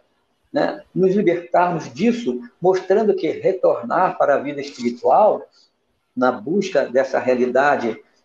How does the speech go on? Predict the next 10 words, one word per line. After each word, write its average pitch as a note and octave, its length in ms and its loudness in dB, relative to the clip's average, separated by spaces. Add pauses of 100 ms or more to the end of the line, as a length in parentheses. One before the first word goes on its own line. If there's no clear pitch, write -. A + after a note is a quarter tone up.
(120)
do B2 140 0
mundo D#3 260 -4
espiritual, B2+ 640 -2
do C3 60 -4
reino A#2+ 220 -2
dos A#2 260 -10
céus, G3+ 300 0 (160)
é F#3+ 100 2
se F#3 140 -6
libertar G3+ 760 -2